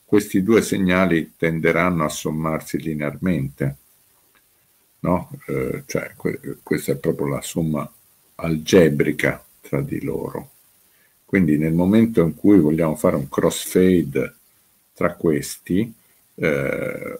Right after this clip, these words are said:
funzionerà bene un crossfade di tipo lineare. Adesso, eh, vediamo un po' come rappresentarlo. Se io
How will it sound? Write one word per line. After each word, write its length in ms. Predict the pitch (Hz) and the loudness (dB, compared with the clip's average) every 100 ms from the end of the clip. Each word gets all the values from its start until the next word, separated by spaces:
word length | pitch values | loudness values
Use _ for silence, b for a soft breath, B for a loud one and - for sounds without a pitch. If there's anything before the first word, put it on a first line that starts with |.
| - | -14
funzionerà 680 | - 87 - 85 85 90 98 | -8 -8 -2 0 2 0 0
bene 520 | 73 80 80 69 - | -2 -2 -2 -6 -8
un 120 | 80 | -14
crossfade 800 | 71 - - - 76 76 73 69 | -8 -8 -8 -6 -4 -4 -4 -6
di 160 | 69 73 | -6 -12
tipo 460 | - 69 - - _ _ | -12 -10 -8 -10 _ _
lineare. 760 | - 71 69 82 78 69 69 - _ _ _ _ _ _ _ _ _ - | -12 -10 -6 -4 -4 -6 -10 -16 _ _ _ _ _ _ _ _ _ -20
Adesso, 460 | - - - - _ _ _ _ _ - | -18 -16 -16 -18 _ _ _ _ _ -20
eh, 60 | - - 87 - _ - | -20 -20 -20 -20 _ -20
vediamo 360 | - - 90 | -20 -20 -20
un 80 | 85 _ | -20 _
po' 180 | - - _ _ _ _ _ _ - B B B _ _ _ _ _ | -20 -20 _ _ _ _ _ _ -18 B B B _ _ _ _ _
come 320 | - 73 71 | -12 -8 -8
rappresentarlo. 1500 | 69 69 - 73 78 78 82 - 76 80 73 90 110 131 123 _ _ _ _ _ _ _ _ _ _ _ _ _ _ _ _ _ _ _ _ _ _ _ _ _ _ _ _ _ _ - - | -8 -10 -10 -10 -10 -12 -12 -14 -12 -12 -6 -2 0 0 -4 _ _ _ _ _ _ _ _ _ _ _ _ _ _ _ _ _ _ _ _ _ _ _ _ _ _ _ _ _ _ -20 -16
Se 140 | - | -12
io 360 | - 73 67 | -8 -6 -8